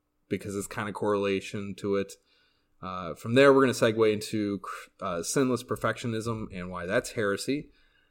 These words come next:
And if we have time, Paul's gonna tackle open theism, but only briefly,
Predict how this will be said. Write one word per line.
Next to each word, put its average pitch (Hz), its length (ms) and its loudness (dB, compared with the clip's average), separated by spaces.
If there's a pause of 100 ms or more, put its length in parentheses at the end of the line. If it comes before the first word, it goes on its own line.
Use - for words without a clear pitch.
(240)
And 92 760 -8 (180)
if - 240 4
we 143 140 4
have 135 240 0
time, 135 540 -4 (140)
Paul's 135 340 -2
gonna 117 180 -6
tackle 113 500 -4
open 110 340 -4
theism, 110 560 0
but 110 320 0
only 123 600 2 (100)
briefly, 101 800 -2